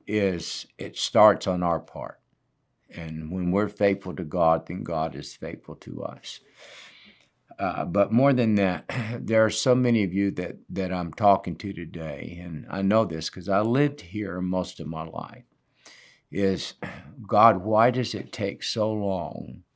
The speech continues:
to see the, the fruit or to see the fulfillment of what we know we've been called to do?"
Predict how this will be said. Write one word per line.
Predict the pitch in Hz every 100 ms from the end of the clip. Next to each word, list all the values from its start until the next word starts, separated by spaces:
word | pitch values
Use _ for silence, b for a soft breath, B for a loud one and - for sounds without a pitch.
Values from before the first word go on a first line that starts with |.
| _ _ _ _ _ -
to | - 98 92 87 80
see | - - 110 101 95 92 - 98 _ -
the, | 80 80
the | - 82
fruit | - 120 104 82 -
or | 73
to | 76 92
see | - 101
the | 92
fulfillment | 80 90 76 - 104 98 92 85 -
of | 85 -
what | 92 -
we | 85
know | 85 90
we've | 90 82
been | 80 80
called | 80 95 78 80
to | -
do?" | - 90 78 - -